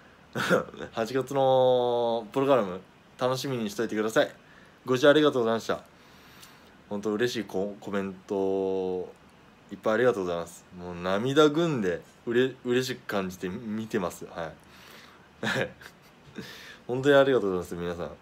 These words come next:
ご視聴ありがとうございました。いつも本当に見てください。本当にありがとうございまし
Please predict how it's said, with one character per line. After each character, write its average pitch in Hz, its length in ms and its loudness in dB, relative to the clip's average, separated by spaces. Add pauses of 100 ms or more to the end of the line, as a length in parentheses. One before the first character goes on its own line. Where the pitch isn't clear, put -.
(460)
ご 117 100 -2
視 110 60 -4
聴 139 80 8
あ - 20 8
り 127 80 4
が 120 80 2
と 98 60 -2
う - 20 0
ご 90 60 -2
ざ 87 80 -2
い - 20 -2
ま 85 60 -6
し - 60 -16
た。 - 80 -12 (140)
い 127 80 -8
つ 135 80 -4
も 117 140 0
本 104 140 -6
当 98 120 -4
に 95 220 -6
見 110 160 -6
て 104 120 -2
く 90 80 -2
だ 85 60 -4
さ 85 100 -8
い。 85 40 -6
本 104 200 -6
当 117 120 2
に 107 60 2
あ 104 40 2
り 104 60 0
が 98 80 0
と 92 100 -8
う 87 40 -6
ご 85 60 -6
ざ 82 40 -6
い - 20 -8
ま 82 40 -14
し - 40 -18